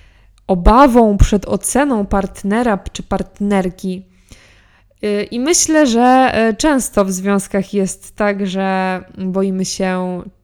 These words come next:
tego, że partner, partnerka od nas odejdzie. Boimy się zmienić może coś w sobie, zaryzykować. Ale nie tylko w związku, ponieważ, y, często boimy się oceny ze strony rodziców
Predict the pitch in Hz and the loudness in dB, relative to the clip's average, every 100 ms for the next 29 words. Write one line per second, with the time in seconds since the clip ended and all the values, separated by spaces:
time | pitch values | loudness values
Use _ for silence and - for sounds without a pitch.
0 | _ 190 185 175 180 - 185 180 - 180 | _ -6 -4 -4 -4 -2 -2 -4 -6 -6
1 | - 185 - 185 - 190 180 180 175 - | -4 -6 -4 -8 -6 -6 -4 -6 -10 -10
2 | 175 185 196 185 196 190 190 - _ _ | -6 -2 -2 0 0 0 -2 -8 _ _
3 | _ _ _ - 185 202 202 202 - 202 | _ _ _ -6 0 0 0 -4 -4 -4
4 | 196 190 180 - 180 180 196 254 294 247 | -4 -6 -8 -10 -6 -4 -2 -2 -4 -4
5 | 208 202 190 185 196 - - - 196 185 | -4 -2 -2 -2 -6 -8 -12 -6 -4 -2
6 | 185 190 190 190 190 220 208 190 185 - | 0 0 0 -2 0 2 4 2 0 -8
7 | - - _ _ _ - _ _ _ _ | -14 -20 _ _ _ -20 _ _ _ _
8 | _ - 214 269 294 302 311 269 254 294 | _ -2 0 0 0 2 2 2 2 2
9 | 220 - - 196 214 202 202 202 202 196 | 2 0 -4 -2 0 0 0 0 0 -2
10 | - - 196 190 185 185 226 226 - 226 | -8 -6 -4 -4 -4 -4 -4 -4 -2 0
11 | 214 208 214 208 208 - 202 - 190 202 | 0 0 -2 -2 -4 -2 -4 -4 -4 -2
12 | 196 190 180 - 175 175 185 202 233 240 | -2 -4 -6 -6 -4 -2 -2 -2 -4 0
13 | 233 - - | -2 -4 -16